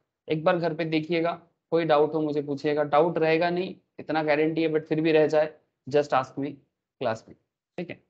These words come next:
मैं आपको margin and mark to market के बारे में भी recently discussions किए, बहुत ही vital point है, margin कैसे काम करता है, mark to market कैसे काम करता है।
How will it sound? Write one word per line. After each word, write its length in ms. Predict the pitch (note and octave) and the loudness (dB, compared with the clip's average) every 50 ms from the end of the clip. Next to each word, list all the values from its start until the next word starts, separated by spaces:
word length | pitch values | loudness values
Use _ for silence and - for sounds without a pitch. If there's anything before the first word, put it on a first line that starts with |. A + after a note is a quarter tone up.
| _ _ _ _ _ _ - - D3 | _ _ _ _ _ _ -6 -2 0
मैं 80 | E3 | 0
आपको 240 | D#3+ D#3+ D#3+ - F3 | 0 0 0 -2 0
margin 500 | D#3+ D3+ C#3+ D3 D3+ D3+ D#3+ F3+ F3+ F3 | 2 4 4 4 4 4 2 0 0 0
and 100 | E3+ D#3+ | 0 0
mark 240 | D#3 D3+ D#3 D#3 - F#3+ | 0 0 0 -2 -4 -4
to 100 | F3 E3 | -2 -2
market 280 | E3 D#3+ - F3 D#3+ | -2 -2 -2 -6 -6
के 100 | - F3+ | -4 -2
बारे 240 | E3 D#3+ D#3 D3+ D#3+ | 2 4 4 4 4
में 120 | D#3 D#3+ D#3+ | 2 0 -2
भी 140 | E3 D3 C#3+ | -2 -2 -4
recently 380 | C#3 D#3+ D#3 D#3 D#3 D#3+ D#3 | -2 -2 -2 -2 -2 -2 0
discussions 500 | D3 C#3+ C#3 C#3 - C#3+ C#3 D3+ C#3+ C#3 | 0 -2 -2 0 -2 -2 -2 -2 -6 -6
किए, 260 | - - C#3 C3+ - _ _ _ _ _ _ _ _ _ _ _ _ _ _ _ _ _ - | -6 -8 -10 -10 -10 _ _ _ _ _ _ _ _ _ _ _ _ _ _ _ _ _ -2
बहुत 220 | C3+ C#3 D#3 D#3 F#3 | 2 2 2 4 2
ही 60 | E3+ | 4
vital 340 | E3 D#3+ D#3 D#3 F3+ F3 E3+ | 4 4 4 4 2 0 0
point 300 | E3+ E3 E3 D#3+ D#3+ F3 | 0 0 0 0 -2 -4
है, 140 | F3 - - _ _ - | -6 -8 -10 _ _ -4
margin 380 | C3+ C#3 C#3 C#3 C#3 E3 E3+ E3+ | -2 0 0 0 0 0 0 0
कैसे 240 | E3+ E3 D#3 E3 D#3+ | 0 -2 -2 -2 0
काम 240 | E3 D3+ D3+ D#3 D3+ | 2 2 2 2 2
करता 280 | D#3 D#3 D3+ D3+ E3 | 0 0 0 0 -2
है, 60 | E3 | -2
mark 320 | D#3 C#3+ C#3 C#3+ D3+ D3 - | 0 0 0 0 -2 -4 -4
to 100 | E3 D#3 | -2 0
market 300 | D#3 D3+ C#3+ - D#3 D#3 | 0 0 -2 -4 -6 -2
कैसे 260 | - D#3 D3+ D#3 D3+ | 0 0 0 0 0
काम 240 | D#3 D#3 C#3+ D3 C#3+ | -2 -2 -2 -2 -2
करता 300 | D3 C#3 C#3+ C#3 D3 D3+ | -4 -6 -6 -6 -10 -12
है। 100 | D#3 | -12